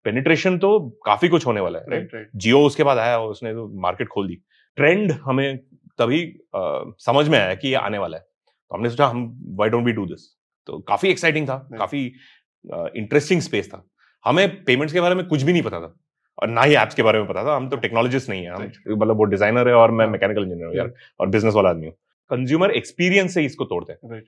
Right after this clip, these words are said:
Speaker 1: राइट? तो हमने डिजाइन लैंग्वेज अपनी डिफाइन की, जो बहुत ही यूनिक थी as compared to all the other payment apps।
Speaker 2: राइट।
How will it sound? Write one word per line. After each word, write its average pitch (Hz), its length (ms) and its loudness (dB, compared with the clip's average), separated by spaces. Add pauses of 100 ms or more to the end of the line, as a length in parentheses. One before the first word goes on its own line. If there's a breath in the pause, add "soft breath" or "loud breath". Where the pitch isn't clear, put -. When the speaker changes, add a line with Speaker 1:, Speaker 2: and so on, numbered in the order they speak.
(180)
Speaker 1:
राइट? 143 280 -10 (220)
तो 156 340 -6 (600 soft breath)
हमने 156 220 0
डिजाइन 143 640 0
लैंग्वेज 151 640 0 (360)
अपनी 147 240 -2
डिफाइन 117 320 -2
की, 98 160 -10
जो 101 160 0
बहुत 123 300 0
ही 196 60 0
यूनिक 123 280 0
थी - 200 -16 (220 soft breath)
as 110 120 -2
compared 139 380 0
to 185 60 2 (520)
all 123 100 12
the 131 160 2
other 117 240 4
payment 101 380 -4
apps। 80 240 -10
Speaker 2:
राइट। 110 160 -16